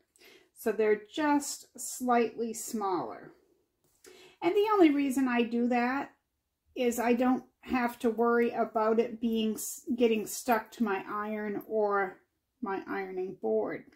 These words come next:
So you take the rough side, the glue side, and you put it against the back side of the fabric. Just kind of center it. You can just eyeball it. And then I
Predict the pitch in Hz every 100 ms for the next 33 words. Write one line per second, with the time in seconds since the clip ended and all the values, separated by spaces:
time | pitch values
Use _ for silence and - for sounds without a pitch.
0 | _ _ - - - - - - - 262
1 | 262 262 254 - 277 269 - - 262 240
2 | 233 233 254 - 339 277 208 202 247 285
3 | 247 226 247 277 285 - 214 175 175 202
4 | 226 220 226 - 233 240 233 233 233 -
5 | - 220 - - 214 233 247 - - -
6 | - - 233 214 208 214 208 202 262 262
7 | 269 208 175 220 262 - - 294 - 302
8 | 311 277 247 - 254 214 185 202 185 -
9 | - - 233 220 220 - - - 202 185
10 | 175 143 175 269 - - _ _ _ _
11 | _ _ _ _ _ - - - _ _
12 | _ _ _ _ _ _ 262 - 359 381
13 | 349